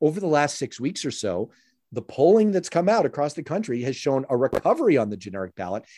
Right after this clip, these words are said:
It's now, in recent polls, about even for the two parties. Now, because of gerrymandering and because of sorting and all kinds of other effects, Democrats actually need to be ahead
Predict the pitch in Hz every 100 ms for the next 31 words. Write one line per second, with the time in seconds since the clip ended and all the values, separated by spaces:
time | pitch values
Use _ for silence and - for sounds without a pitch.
0 | - - 196 147 156 233 233 156 202 _
1 | _ - 156 151 269 285 135 117 123 -
2 | - 208 202 - 214 254 147 110 127 156
3 | 175 196 104 165 170 - _ _ - 226
4 | 208 165 101 175 185 123 95 87 82 90
5 | 110 127 135 139 131 117 _ - - -
6 | 233 180 120 135 240 269 214 156 147 131
7 | 110 - 123 90 - - _ _ _ _
8 | - 180 381 285 - 190 196 160 151 139
9 | 135 139 117 113 - 123 156 247 330